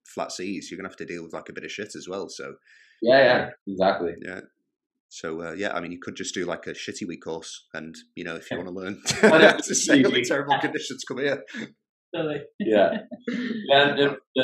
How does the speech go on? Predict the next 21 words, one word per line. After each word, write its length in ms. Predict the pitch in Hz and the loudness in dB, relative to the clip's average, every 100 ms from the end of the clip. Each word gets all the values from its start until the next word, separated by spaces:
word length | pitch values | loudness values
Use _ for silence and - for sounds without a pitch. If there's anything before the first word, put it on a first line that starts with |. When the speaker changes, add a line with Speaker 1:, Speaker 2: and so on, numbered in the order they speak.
| 127 | 0
Speaker 2:
the 80 | 131 | 2
bigger 220 | 160 156 120 | 6 8 8
boat 160 | 117 | 6
that 100 | 110 | 6
we're 100 | 104 | 4
talking 320 | 104 104 110 101 | 6 4 4 2
about, 220 | 101 98 | 2 2
it's 120 | 98 | -2
a 100 | 101 | -2
Passport 520 | 98 98 - 117 110 - | 0 0 -2 -4 -4 0
forty-two. 580 | 113 104 104 123 190 - _ _ _ _ | 0 2 2 2 2 -2 _ _ _ _
It's 140 | - 107 | -10 0
Speaker 1:
Oh, 60 | 123 | 4
Speaker 2:
down 140 | 151 | 4
in 60 | 101 | 4
Speaker 1:
nice. 260 | 123 120 - - | 0 -2 -8 -8
Speaker 2:
Florida. 360 | 113 - - - _ - | -4 -4 -4 -14 _ -4
Yeah, 240 | 92 80 | -2 -2
it's 100 | - - | -4 -2
beautiful, 680 | 139 135 123 - 107 104 101 | 4 6 6 4 4 4 2
nineteen 720 | 104 107 - 110 101 98 95 | 2 0 -4 -2 -2 -2 -6